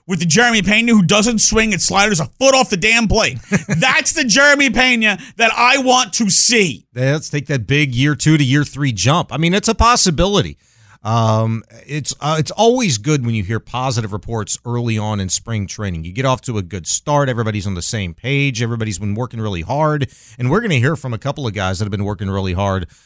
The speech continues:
Speaker 2: uh, later on in the show in regard to Alex Bregman and Kyle Tucker.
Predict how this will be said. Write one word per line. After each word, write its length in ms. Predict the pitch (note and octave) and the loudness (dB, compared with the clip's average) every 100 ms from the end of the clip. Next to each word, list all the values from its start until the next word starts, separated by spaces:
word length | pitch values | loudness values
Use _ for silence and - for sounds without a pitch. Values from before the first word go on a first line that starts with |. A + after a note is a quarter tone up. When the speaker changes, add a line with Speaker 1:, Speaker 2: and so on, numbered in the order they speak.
| _ | _
Speaker 2:
uh, 140 | G2+ G2 | -4 -2
later 340 | G#2+ C#3 C#3 | 2 2 4
on 120 | A#2+ G#2+ | 2 0
in 80 | E2+ | -2
the 80 | F#2 | -4
show 480 | - C3 B2+ E2+ - _ _ - | 0 2 2 -2 -8 _ _ -10
in 120 | A2+ | -2
regard 360 | A#2+ G#2+ A#2+ A2+ | -2 0 0 -2
to 120 | A#2 | -4
Alex 380 | A2+ B2+ A#2+ - | -2 0 0 -4
Bregman 420 | E2+ A#2+ A2+ A2 | -4 -4 -2 -2
and 100 | F#2 | -4
Kyle 360 | - A2+ A#2+ F2+ | -6 -4 -4 -4
Tucker. 480 | - A#2+ A#2 F#2 | -2 -2 -2 -8